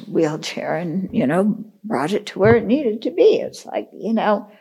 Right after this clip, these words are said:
that's no great heroic thing. That's what you need to do when somebody needs help.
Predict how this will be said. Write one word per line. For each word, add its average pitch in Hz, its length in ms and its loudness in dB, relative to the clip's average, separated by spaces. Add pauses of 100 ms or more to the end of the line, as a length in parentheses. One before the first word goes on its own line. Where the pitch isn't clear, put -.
(360)
that's 185 240 -2
no 190 240 4
great 175 400 6
heroic 175 640 6
thing. 262 400 2
That's 147 400 0
what - 180 -6
you 175 80 -4
need 165 280 -6
to 175 100 4
do 202 260 6
when 170 220 0
somebody 170 440 -8
needs 175 300 -10
help. - 460 -10